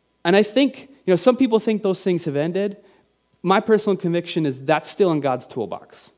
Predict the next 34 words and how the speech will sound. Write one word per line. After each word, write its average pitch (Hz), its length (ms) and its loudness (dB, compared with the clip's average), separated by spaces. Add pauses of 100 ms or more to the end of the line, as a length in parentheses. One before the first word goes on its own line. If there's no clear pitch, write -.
right? 139 200 -4
God 147 240 0
still 165 280 -2
uses 139 380 -4
that 117 180 -4
stuff - 380 -10 (160)
when 131 160 -4
he 127 120 -8
wants 107 360 -8
to, - 280 -12 (400)
okay? 151 240 -2 (220)
But 175 80 4
I 208 40 6
think 254 300 2
often, 165 800 -4 (320)
I - 20 -10
think 196 140 -2
more 202 400 2
often, 131 640 -6 (120)
and 147 100 -4
the 160 60 -4
thing 247 180 0
we 233 80 2
should 190 200 -4
really 202 180 6
be 175 100 -2
kind 170 200 -2
of - 140 -6 (240)
on 170 200 2
the 170 60 2
lookout 160 360 2
for 147 240 -2
more 135 240 0
often, 113 540 -6